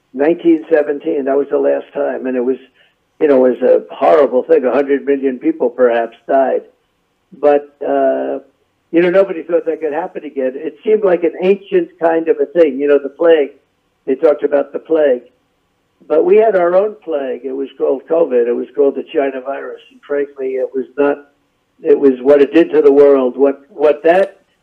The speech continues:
Wuhan lab and what came out of there, 'cause it came out of the Wuhan lab. And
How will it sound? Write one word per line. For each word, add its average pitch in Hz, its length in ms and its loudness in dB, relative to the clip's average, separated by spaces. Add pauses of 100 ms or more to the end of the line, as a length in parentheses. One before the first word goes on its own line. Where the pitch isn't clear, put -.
(140)
Wuhan 170 600 0
lab 143 340 -12
and 135 140 -10
what 143 180 -6
came 143 220 -12
out 139 180 -8
of 127 120 -10
there, 123 280 -8
'cause 123 240 -14
it 127 140 -8
came 156 180 2
out 151 160 -2
of 143 80 -2
the 139 60 4
Wuhan 139 520 0
lab. 131 380 -12
And - 120 -20